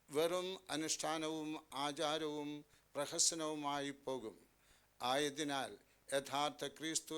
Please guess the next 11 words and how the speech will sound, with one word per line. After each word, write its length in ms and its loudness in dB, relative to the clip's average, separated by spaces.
അനുയായി 600 0
എന്ന 220 0
നിലയിൽ 460 0
ക്രിസ്തുവിനെ 640 0
കൂടുതൽ 480 -4
അടുത്ത് 420 -4
അനുഗമിക്കുവാനും 960 0
അയൽക്കാരനെ 680 0
കൂടുതൽ 500 -4
വിശ്വസ്തയോടെ 1000 4
സേവിക്കുവാനും 960 2